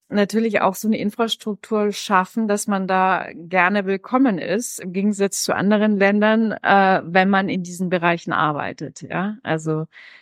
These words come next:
da kann sich einiges tun. Ich meine, auf der anderen Seite, äh, die Regulatorik in Deutschland ist,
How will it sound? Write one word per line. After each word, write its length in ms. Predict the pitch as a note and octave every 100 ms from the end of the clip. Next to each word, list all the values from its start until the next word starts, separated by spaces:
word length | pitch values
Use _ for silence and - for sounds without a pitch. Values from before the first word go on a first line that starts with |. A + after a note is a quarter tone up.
| _
da 100 | E3+
kann 220 | F#3 F3+
sich 220 | F3+ E3
einiges 400 | D3 F3+ E3+ D#3+
tun. 280 | - E3+ E3+
Ich 160 | D3 G#3
meine, 280 | G3+ G#3 F3+
auf 80 |
der 100 | A#3
anderen 380 | G#3 B3 B3 A#3
Seite, 580 | G#3+ G#3+ A3 A#3 G#3+ G#3
äh, 140 | D#3+
die 140 | F#3 G3+
Regulatorik 760 | G#3 G#3 G3 - G#3 A3 B3
in 160 | E3+ F#3
Deutschland 520 | F#3+ G3 - G3+ F#3
ist, 380 | - F#3 -